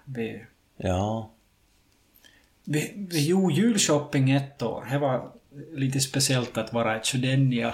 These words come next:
Speaker 1: och, och det där ha pappa-barnträff. Jag tror vi passar på att handla några julklappar.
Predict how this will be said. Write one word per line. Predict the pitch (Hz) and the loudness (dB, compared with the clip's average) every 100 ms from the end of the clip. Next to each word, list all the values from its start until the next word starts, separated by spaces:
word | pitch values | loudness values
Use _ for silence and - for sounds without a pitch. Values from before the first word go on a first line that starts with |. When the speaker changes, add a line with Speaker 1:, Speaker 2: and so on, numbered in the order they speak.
| - | -6
Speaker 1:
och, | - 120 110 - | -4 -2 -2 -4
och | 120 | -4
det | 113 | -2
där | 113 110 - | -2 -2 -2
ha | 120 | -2
pappa-barnträff. | 123 117 - 113 127 117 117 113 107 - - - - 110 - 143 135 - 135 | 0 -2 -4 -2 0 0 -2 -4 -4 -8 -8 -6 -2 -2 0 -2 0 -2 -2
Jag | |
tror | - 156 156 | 0 2 2
vi | |
passar | 151 135 143 165 | 2 2 2 2
på | |
att | 139 | 4
handla | 143 147 127 | 4 2 2
några | 123 | 2
julklappar. | 143 135 117 101 - 107 135 | 0 0 -4 -10 -12 -12 -12